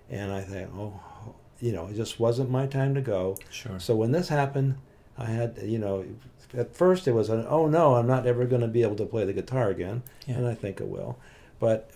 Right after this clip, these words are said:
Speaker 1: but, you know, qu-, very quickly, "All right, this is the, this is it.
Speaker 2: Yeah.
Speaker 1: Get to the doctor,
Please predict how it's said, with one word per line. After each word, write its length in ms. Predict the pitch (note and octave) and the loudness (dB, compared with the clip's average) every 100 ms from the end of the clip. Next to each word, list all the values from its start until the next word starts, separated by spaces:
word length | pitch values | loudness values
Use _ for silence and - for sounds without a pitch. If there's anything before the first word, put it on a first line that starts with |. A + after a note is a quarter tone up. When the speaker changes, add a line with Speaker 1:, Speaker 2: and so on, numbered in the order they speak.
| - | -2
Speaker 1:
but, 280 | A2+ A2 - _ _ | 0 0 -6 _ _
you 140 | C3 | 2
know, 140 | A#2+ A#2+ | 4 2
qu-, 160 | - - - | -4 -18 -10
very 240 | A2 B2 | 2 4
quickly, 420 | - D#3 C3 C3+ C3+ | 6 4 4 0 4
"All 100 | A#2+ | 4
right, 260 | D3+ D#3 - - | 4 2 -6 -2
this 200 | C#3+ D3 | -2 0
is 200 | D3 - | -4 -6
the, 60 | |
this 320 | D3 A#2 A#2 D3 | -8 -4 -4 -2
is 120 | D3 | -2
it. 160 | G#3 - - - | -4 -6 -16 -10
Speaker 2:
Yeah. 140 | A#2+ G#2+ | -8 0
Speaker 1:
Get 220 | C3+ C#3 | 2 2
to 80 | D#3 | 0
the 120 | E3 | 2
doctor, 540 | D3+ C#3+ C#3 D#3 E3 | 2 2 0 -4 -6